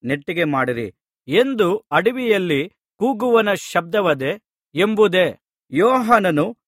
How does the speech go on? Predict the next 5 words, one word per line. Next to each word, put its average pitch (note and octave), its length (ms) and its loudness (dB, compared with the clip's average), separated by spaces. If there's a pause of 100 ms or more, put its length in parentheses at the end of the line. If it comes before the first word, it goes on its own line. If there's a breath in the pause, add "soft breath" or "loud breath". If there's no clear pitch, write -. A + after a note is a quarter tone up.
(340)
ಬಂದು G3 380 2
ಜನರಿಗೆ, E3 680 0 (300)
"ನೀವು G#3 640 0
ಪಾಪಗಳ G#3 580 2
ಕ್ಷಮಾಪಣೆಗಾಗಿ D#3+ 1080 -2